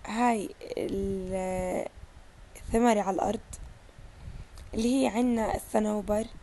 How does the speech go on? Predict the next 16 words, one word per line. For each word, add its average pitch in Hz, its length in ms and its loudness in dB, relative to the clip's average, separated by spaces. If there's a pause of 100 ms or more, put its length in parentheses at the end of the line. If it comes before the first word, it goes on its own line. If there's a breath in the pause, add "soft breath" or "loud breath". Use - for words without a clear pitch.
(400 soft breath)
وعنا 214 280 4
كمان 208 500 0 (140)
في - 180 -4
غيرها 208 320 0
السرو؟ 208 480 -2 (1400 loud breath)
ما 311 140 8
لها 240 280 4
هاي 214 100 0
النباتات، 190 560 -4 (260)
آه، 196 160 2
عفوًا، 208 280 -2
ما 233 140 2
لها 220 300 0
هاي 202 140 -2
البذو-، 185 680 -4
آه، 190 180 2